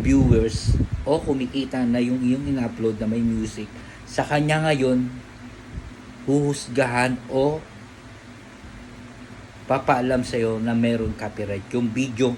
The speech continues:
in-upload mo na may music. So, pag-upload mo kasi hindi mo makikita kagad eh, di ba? Paratis, meron kayong idea.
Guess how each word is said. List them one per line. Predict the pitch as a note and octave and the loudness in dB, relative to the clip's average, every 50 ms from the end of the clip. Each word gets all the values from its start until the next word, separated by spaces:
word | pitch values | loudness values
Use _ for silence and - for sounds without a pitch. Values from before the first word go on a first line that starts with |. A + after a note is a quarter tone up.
| - | -2
in-upload | A#2+ A#2 A2+ G#2+ - - A2+ A2 G#2 G2 | -2 0 0 0 -2 -2 -2 -2 -2 0
mo | G#2 G#2+ G#2+ A2 | -2 -4 -2 -2
na | A2 A2 | -2 0
may | G#2+ G#2 G#2 G2+ G#2 | 0 0 -2 -2 -2
music. | G#2 G2+ G2 F#2+ F#2 F#2+ - - G2 - - - - - - - - | -4 -4 -4 -4 -6 -8 -8 -12 -12 -12 -14 -18 -16 -16 -16 -16 -14
So, | - - - - A#2+ A2+ G#2+ G#2+ G#2 - - - - - | -8 2 4 6 6 6 4 0 -6 -12 -16 -18 -10 -4
pag-upload | - C3+ C3 - C#3+ D#3+ D#3 - E3 D#3 D#3 D3+ | -4 -4 -4 -2 -4 -4 -2 2 4 4 4 4
mo | D3+ D3 C#3+ | 2 0 0
kasi | D3+ C#3+ - E3 D#3+ | 0 0 0 0 0
hindi | D3 C3+ C3+ | 0 2 2
mo | C3+ C3 C3 | 2 2 2
makikita | B2+ B2 C3 B2 - B2 A#2+ - B2 A#2+ | 0 0 -2 -6 -8 -8 -8 -8 -6 -4
kagad | A#2+ A#2 A2+ A2 C3 A#2 G2+ | -2 -2 -2 -2 -2 -4 -4
eh, | G2 | -6
di | F#2+ F#2+ F#2+ | -8 -10 -10
ba? | G2+ G#2+ A#2 - - - - - - - - - - | -10 -10 -12 -10 -8 -10 -10 -10 -10 -16 -14 -8 0
Paratis, | - C3 C#3 D3 D3 D3 - - D3 C#3 - - - - - - - - - - - - - - - | 2 2 4 4 2 2 0 -2 -6 -6 -6 -6 -8 -8 -10 -12 -14 -16 -16 -16 -16 -18 -18 -16 -6
meron | - B2 C#3 D3 C#3+ C#3+ D3+ D3 | -2 2 2 2 2 2 0 -4
kayong | C3+ - C#3 C3 C3 C3 B2+ - | -2 -2 -2 -2 -2 -4 -4 -2
idea. | B2 A#2 A2+ A2+ - - A2+ G#2+ G2+ G2+ G#2 G2 | -2 -2 -2 -2 -4 -6 -6 -4 -4 -4 -6 -6